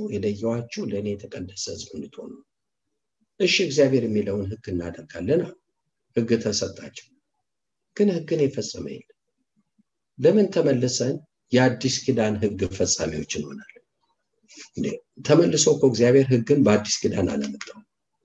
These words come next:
ብሉይ ኪዳንን የሰጠው ለአንድ ሺህ አምስት መቶ ዓመት ሰዎች ቢያደርጉት በህይወት እንዲኖሩ ህግን ሰጠው።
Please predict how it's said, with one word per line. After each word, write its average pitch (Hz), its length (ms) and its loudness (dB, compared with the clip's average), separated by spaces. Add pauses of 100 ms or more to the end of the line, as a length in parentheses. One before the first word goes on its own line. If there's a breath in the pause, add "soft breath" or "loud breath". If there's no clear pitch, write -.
(840)
ብሉይ 160 200 4
ኪዳንን 135 460 6
የሰጠው - 440 0
ለአንድ 90 260 0
ሺህ - 140 -2
አምስት 95 260 -2
መቶ - 220 -8
ዓመት 151 260 0 (100)
ሰዎች 135 640 2 (280)
ቢያደርጉት 117 640 0
በህይወት 110 440 0
እንዲኖሩ 107 460 2 (540)
ህግን 110 260 4
ሰጠው። - 300 -10